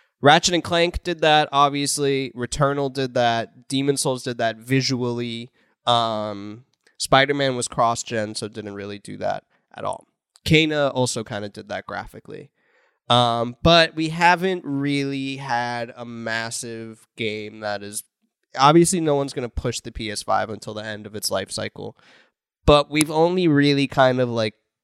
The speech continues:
gotten a taste of what it's capable of, and those tastes have been fantastic. So all of this to say, I think we stand in a decent spot.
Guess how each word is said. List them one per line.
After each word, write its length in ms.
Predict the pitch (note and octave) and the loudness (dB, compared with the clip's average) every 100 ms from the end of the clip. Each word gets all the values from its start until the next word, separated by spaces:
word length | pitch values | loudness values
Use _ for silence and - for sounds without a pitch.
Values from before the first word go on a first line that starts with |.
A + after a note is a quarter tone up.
| _ - _ _ _ | _ -20 _ _ _
gotten 680 | - A#2+ A#2 A#2+ A#2 A2+ A2+ _ _ _ - | 6 8 8 4 -6 -8 -16 _ _ _ -2
a 60 | - | 0
taste 560 | - - C3+ E3 - | 0 2 4 4 2
of 100 | C3+ | -4
what 160 | A#2+ A#2 | -4 -6
it's 140 | A2+ | -6
capable 500 | - B2+ C#3 E3 E3+ | -6 -6 -4 -6 -2
of, 180 | F3 F#3 - _ | 0 -2 -6 _
and 160 | - D#3+ | -2 4
those 160 | D3+ - | 4 2
tastes 320 | D#3 D3 - | -2 0 0
have 100 | B2+ | 0
been 160 | B2 | 0
fantastic. 840 | A#2 A2+ G#2+ A2+ G#2 - - - _ _ _ - _ _ _ _ _ _ _ _ - | -6 -6 -8 -10 -10 -12 -12 -20 _ _ _ -20 _ _ _ _ _ _ _ _ 2
So 100 | E3+ | 2
all 300 | D#3+ G3 A3 | 8 8 8
of 100 | G3 | 6
this 220 | G3 F3 | 4 4
to 100 | F#3+ | 2
say, 520 | E3+ F3 D3+ D3 D3 D3 - - - | 4 6 6 6 2 -4 -18 -6 0
I 120 | C#3 | 2
think 260 | - E3+ E3+ | 2 0 0
we 120 | D#3 | -2
stand 500 | - D3 D3 D3 D3+ | 0 0 2 0 -2
in 200 | C#3+ C#3 | -4 -4
a 80 | B2+ | -4
decent 480 | B2 D3 C#3+ D3+ | -2 -2 -2 -2
spot. 420 | - C#3+ C3+ C3+ | 0 4 6 4